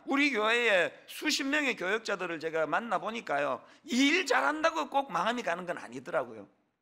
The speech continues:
일 잘하는데 얄미운 놈이 있어요, 얄미운 놈이.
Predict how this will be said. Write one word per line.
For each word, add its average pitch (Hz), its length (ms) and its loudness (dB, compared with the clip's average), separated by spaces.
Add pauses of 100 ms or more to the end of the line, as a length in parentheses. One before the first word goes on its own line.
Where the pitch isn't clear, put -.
(520)
일 311 360 2
잘하는데 302 560 0
얄미운 254 460 0
놈이 147 200 -6
있어요, 127 220 -10
얄미운 120 340 -6
놈이. 107 180 -18